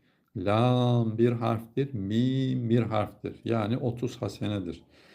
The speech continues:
Şimdi bu harflerin, e, isimlerini yazdığımızda niye uzattığımız ortaya çıkıyor. Anlatmaya çalıştığım konu o. Bilmem anlatabildim mi?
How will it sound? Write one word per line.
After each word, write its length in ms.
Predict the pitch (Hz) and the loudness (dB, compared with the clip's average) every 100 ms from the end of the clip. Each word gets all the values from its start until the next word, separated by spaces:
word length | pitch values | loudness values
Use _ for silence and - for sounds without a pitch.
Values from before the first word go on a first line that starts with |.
| _ | _
Şimdi 220 | - 127 135 | -6 -2 2
bu 140 | 147 | 6
harflerin, 800 | 147 143 - 131 131 160 131 - - - _ _ _ _ - | 8 6 4 4 4 4 2 -2 -12 -20 _ _ _ _ -10
e, 260 | 101 92 - - | -6 -4 -6 -6
isimlerini 680 | - - - 123 123 131 151 | -8 -4 0 4 4 4 2
yazdığımızda 1300 | 123 120 113 120 131 127 139 139 123 - 175 175 - _ - | 4 4 2 2 4 4 2 0 2 4 6 2 -6 _ -8
niye 380 | 110 113 127 160 | -4 0 2 2
uzattığımız 1200 | 160 127 120 120 - 123 117 113 117 - - - - | 2 2 4 2 2 4 6 6 4 2 -6 -20 -10
ortaya 520 | - 107 - 107 98 90 | -2 -2 0 -2 -2 -4
çıkıyor. 560 | - - 101 95 87 78 - _ _ - _ - - - | -14 -8 -2 0 -2 -6 -14 _ _ -20 _ -20 -16 -4
Anlatmaya 640 | 95 104 107 - 120 120 | -2 2 0 2 0 0
çalıştığım 600 | 120 117 104 - - 101 | -2 -6 -6 -8 -8 -6
konu 420 | 95 - 110 131 143 | -6 -6 0 0 2
o. 300 | 110 95 - - - - - - - | 0 0 -6 -8 -8 -8 -16 -14 -8
Bilmem 340 | 98 95 123 | -4 0 2
anlatabildim 720 | 110 98 95 120 120 98 98 | 2 -2 -2 0 2 0 -2
mi? 180 | 87 82 | -4 -6